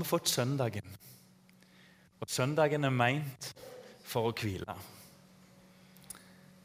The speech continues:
Jeg har fått mange tilbud på søndagen, men jeg ser mer og mer behovet for å være både i ro, men også å få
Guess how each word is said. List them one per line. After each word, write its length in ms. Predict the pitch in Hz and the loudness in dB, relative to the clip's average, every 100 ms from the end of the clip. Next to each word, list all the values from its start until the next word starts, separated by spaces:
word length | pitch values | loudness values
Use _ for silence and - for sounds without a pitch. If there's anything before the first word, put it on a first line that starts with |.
| - - | -20 2
Jeg 100 | 117 | 6
har 80 | 127 | 6
fått 240 | 165 151 | 6 6
mange 240 | 151 135 156 - | 6 6 4 4
tilbud 460 | 147 113 107 208 | 6 6 4 0
på 100 | - | 2
søndagen, 600 | 147 120 110 101 92 90 107 - - - - - - - - - - - - - - - 117 | 2 2 2 0 -2 -6 -8 -14 -20 -20 -20 -20 -20 -20 -20 -20 -20 -20 -20 -20 -20 -2 4
men 140 | 120 | 4
jeg 100 | 127 | 6
ser 300 | - 139 151 | 6 6 4
mer 220 | 135 156 | 0 -2
og 80 | 147 | -2
mer 220 | 127 139 139 | 0 0 0
behovet 600 | 120 123 143 139 98 104 - - - - - | -2 0 0 0 -6 -8 -14 -20 -20 -20 -14
for 280 | - 135 120 | -4 -2 2
å 60 | 117 | 2
være 300 | 113 120 123 - - - - _ _ _ - - | 4 4 2 -4 -20 -20 -20 _ _ _ -20 -6
både 200 | 110 104 | -4 0
i 80 | 110 | 0
ro, 160 | 117 202 233 - - - - - - - - - - 120 | 2 0 0 -10 -20 -20 -20 -20 -20 -20 -20 -20 0 4
men 140 | 123 | 4
også 320 | 113 120 143 127 | 4 2 4 0
å 80 | |
få 220 | - 117 | 2 6